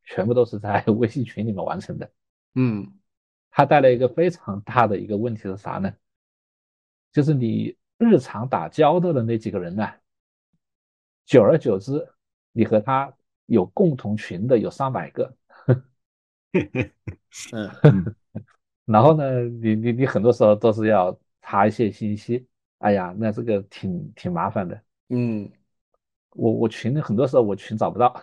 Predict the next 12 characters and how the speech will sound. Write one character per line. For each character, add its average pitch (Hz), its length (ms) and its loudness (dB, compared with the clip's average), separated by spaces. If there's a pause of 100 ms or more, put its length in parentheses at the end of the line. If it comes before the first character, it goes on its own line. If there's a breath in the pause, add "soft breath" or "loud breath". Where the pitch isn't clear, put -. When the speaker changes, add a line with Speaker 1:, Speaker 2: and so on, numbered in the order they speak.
(140)
Speaker 1:
<laughs> - 720 -2
然 98 120 -2
后 104 120 6
翻 156 180 0
来 113 140 -2
翻 104 180 -6
去， 107 140 -4
翻 107 180 -4
来 92 120 -10
翻 90 180 -16
去。 - 180 -20 (480)
对， 98 320 -2